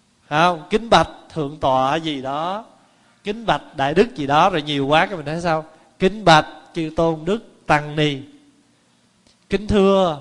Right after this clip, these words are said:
quý đạo hữu." Tổng tướng. Còn nêu một hai người quan trọng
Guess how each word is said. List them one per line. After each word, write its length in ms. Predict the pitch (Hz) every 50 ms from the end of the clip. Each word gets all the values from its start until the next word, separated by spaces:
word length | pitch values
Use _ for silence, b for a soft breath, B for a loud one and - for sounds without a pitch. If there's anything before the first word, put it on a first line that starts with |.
| - -
quý 140 | 165 180 170
đạo 220 | 147 120 123 127
hữu." 400 | 127 127 120 117 123 139 165 196 - B B B B B B B B _ _ _ _ _ _ _ _ _ _ _ _ _ _ _ _ _ _ _ _ _ _ _ _
Tổng 260 | - 151 160 190 240 -
tướng. 380 | 254 254 277 311 359 - - - - - - - _ _ _ _ _ _ _ _ _ _ _ -
Còn 400 | 165 160 165 165 165 165 156 175
nêu 300 | 202 226 233 233 233 226
một 240 | 196 165 156 156 -
hai 160 | 196 208 208
người 320 | 196 180 170 165 160 156 - - - _ -
quan 260 | 165 208 226 247 233
trọng 340 | - 190 156 160 185 202 180